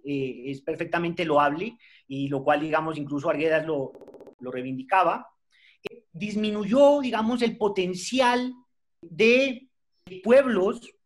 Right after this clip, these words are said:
como los pueblos, eh, indígenas, estaban pensando el mundo cosmopolita desde sus propias percepciones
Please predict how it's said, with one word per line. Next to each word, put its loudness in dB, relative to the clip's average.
como -4
los -2
pueblos, 2
eh, -6
indígenas, -2
estaban 2
pensando 0
el -2
mundo 6
cosmopolita 4
desde 2
sus -10
propias 0
percepciones -4